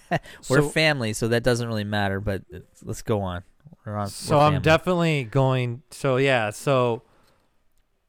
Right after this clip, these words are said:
Speaker 2: they, we're gonna do our part, and all we can say is hopefully the two f-, listeners do their part, and then it multiplies from there.
Speaker 1: Yep.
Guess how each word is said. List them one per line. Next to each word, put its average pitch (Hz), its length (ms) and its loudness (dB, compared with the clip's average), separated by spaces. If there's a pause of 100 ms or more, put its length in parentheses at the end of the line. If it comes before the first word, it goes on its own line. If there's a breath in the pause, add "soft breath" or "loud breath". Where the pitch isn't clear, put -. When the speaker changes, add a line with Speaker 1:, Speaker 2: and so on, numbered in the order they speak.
(200)
Speaker 2:
they, 143 640 0
we're 135 140 0
gonna 175 120 2
do 175 80 6
our 170 120 6
part, 165 340 6
and 135 160 -2
all 143 140 2
we 156 100 0
can 147 100 -4
say 160 300 0
is 151 160 0
hopefully 147 400 -2
the 139 120 -2
two 139 220 -2
f-, - 280 -10
listeners 135 420 -2
do 123 160 0
their 123 140 0
part, 135 400 0
and 123 100 -4
then 123 160 -2
it 123 180 -6
multiplies 120 1040 -2
from 120 180 -2
there. 120 360 -2 (1000)
Speaker 1:
Yep. 143 220 -2